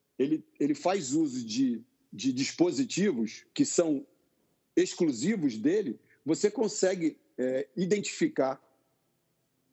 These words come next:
os estímulos, né, as métricas que ele atingiu de velocidade, de distância percorrida, de distância em alta, de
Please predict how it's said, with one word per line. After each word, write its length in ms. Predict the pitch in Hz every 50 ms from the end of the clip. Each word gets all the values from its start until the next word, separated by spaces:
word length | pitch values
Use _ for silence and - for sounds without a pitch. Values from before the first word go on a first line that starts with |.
| _ _ _ _ _ -
os 200 | 151 139 135 -
estímulos, 880 | - - - - - 180 226 247 269 262 247 254 254 240 - - - _ _
né, 160 | - 131 165 -
as 160 | 156 123 117
métricas 540 | 110 127 151 180 185 - 139 113 147 117 -
que 80 | -
ele 100 | 143 135
atingiu 600 | 139 139 - - 127 113 110 131 156 147 120 104 -
de 100 | - 131
velocidade, 1120 | 113 131 143 - 127 - - 107 92 120 135 160 175 185 160 139 113 117 143 139 127 131 - _ _ _ _ -
de 260 | 98 - 131 131 123
distância 560 | 107 - - 120 - - - 147 147 - 220
percorrida, 960 | - - 127 120 - - 127 107 - 123 147 170 180 180 151 131 151 143 - - _ _ -
de 80 | 120
distância 460 | 120 117 110 - - 139 143 139 -
em 100 | 123 120
alta, 640 | 123 139 165 180 180 185 160 - - 160 151 143 143 - _ _ _ _ _ _ _
de 800 | - - - 139 139 135 131 127 123 123 127 123 120 113 107 101